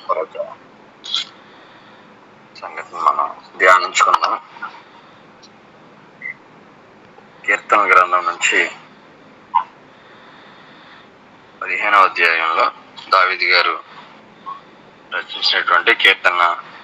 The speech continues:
అధ్యాయాన్ని ధ్యానించుకుందామండి. కీర్తన గ్రంథము పదిహేనవ అధ్యాయము మొదటి నుంచి ఐదు వచనాల్లో ఉన్నటువంటి సారాంశాన్ని ఈరోజు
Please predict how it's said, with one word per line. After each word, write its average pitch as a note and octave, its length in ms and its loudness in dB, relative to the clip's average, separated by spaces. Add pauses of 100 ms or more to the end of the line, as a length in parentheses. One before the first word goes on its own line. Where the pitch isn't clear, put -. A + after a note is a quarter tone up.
(560)
అధ్యాయాన్ని F2 540 2
ధ్యానించుకుందామండి. F2+ 1000 0 (2000)
కీర్తన G#2+ 320 0
గ్రంథము F2+ 680 0
పదిహేనవ F2 340 0
అధ్యాయము D#2+ 580 0 (1900)
మొదటి G#2 300 0
నుంచి G#2+ 420 2
ఐదు F#2 120 -4
వచనాల్లో F2+ 580 2
ఉన్నటువంటి F2 600 0 (1200)
సారాంశాన్ని F#2 840 0
ఈరోజు D#2+ 520 0